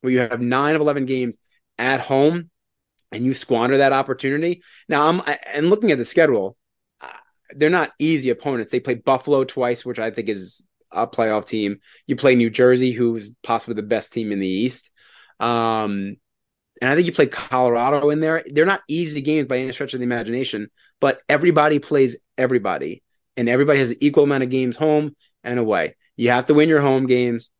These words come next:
and you gotta be serviceable on the road. If they don't come out get gangbusters, like I said, three, four wins in their first eleven,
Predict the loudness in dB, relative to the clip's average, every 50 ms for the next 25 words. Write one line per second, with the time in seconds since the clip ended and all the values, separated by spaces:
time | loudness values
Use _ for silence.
0 | _ _ -12 -8 -4 -2 0 0 0 0 -2 -4 -8 -12 _ _ _ _ _ _
1 | _ _ _ -8 -4 -4 -4 -4 -2 2 4 4 4 4 2 -2 -2 -4 -2 -2
2 | -2 -2 -2 -4 -6 -6 -4 -4 -4 -2 -2 -2 -4 -6 -10 _ _ _ _ _
3 | -6 0 2 4 4 4 4 2 2 2 2 2 2 2 0 2 2 2 2 2
4 | 2 4 2 2 2 0 -2 -4 -2 -2 -2 -2 -2 -2 -2 -2 -2 -2 -4 -4
5 | -4 -4 -4 0 2 2 2 2 0 -2 -2 -2 -4 -6 -6 -6 -6 -8 -6 -6
6 | -6 -6 -4 -4 -4 -2 -2 -2 -2 -4 -6 -8